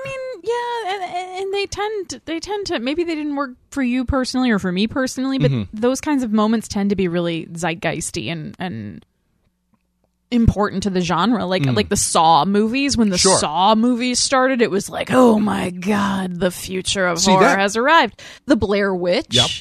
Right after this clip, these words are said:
Speaker 1: that was a big
Speaker 2: Mm-hmm.
Speaker 1: one.
Speaker 2: Yeah.
Speaker 1: Um,
Speaker 2: That
Speaker 1: so,
Speaker 2: stuff,
Speaker 1: yeah.
Speaker 2: I do get behind that stuff. Like, those,
Speaker 1: Mm.
Speaker 2: those zeitgeisty ones, that's what I think people are looking for.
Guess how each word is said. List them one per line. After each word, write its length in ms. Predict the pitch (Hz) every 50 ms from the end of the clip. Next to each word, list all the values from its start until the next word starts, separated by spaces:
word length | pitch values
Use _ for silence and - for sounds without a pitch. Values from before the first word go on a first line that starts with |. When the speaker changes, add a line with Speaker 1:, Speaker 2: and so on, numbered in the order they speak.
| 233 196
Speaker 1:
that 180 | 175 165 -
was 140 | - 247 233
a 60 | 254
big 160 | 254 254 269 165
Speaker 2:
Mm-hmm. 80 | 175 285
Speaker 1:
one. 440 | 285 285 285 302 294 302 311 302 - _ _ _ -
Speaker 2:
Yeah. 300 | 214 214 202 165 127 -
Speaker 1:
Um, 240 | 151 156 160 131 - _ _ _ _ _ _
Speaker 2:
That 200 | - 160 226 -
Speaker 1:
so, 80 | - -
Speaker 2:
stuff, 160 | 285 254 349
Speaker 1:
yeah. 160 | 320 - 143
Speaker 2:
I 100 | 151 147
do 240 | 131 117 131 220 247
get 220 | 214 220 180 -
behind 340 | 127 113 - 156 135 123 117
that 160 | 110 104 -
stuff. 320 | - - - 82 - - -
Like, 160 | 107 101 -
those, 320 | 254 302 151 175 175 -
Speaker 1:
Mm. 40 | -
Speaker 2:
those 220 | - 147 147 131 120
zeitgeisty 520 | 127 131 135 - 151 147 151 - - 160
ones, 240 | 156 165 170 170 - _ - - _ _ _ _ -
that's 220 | 151 165 - -
what 80 | 214 208
I 60 | 175
think 200 | - - 156 143
people 260 | - 170 156 - 135
are 80 | 113 107
looking 300 | 110 120 123 - 143 147
for. 340 | - - 156 156 165 185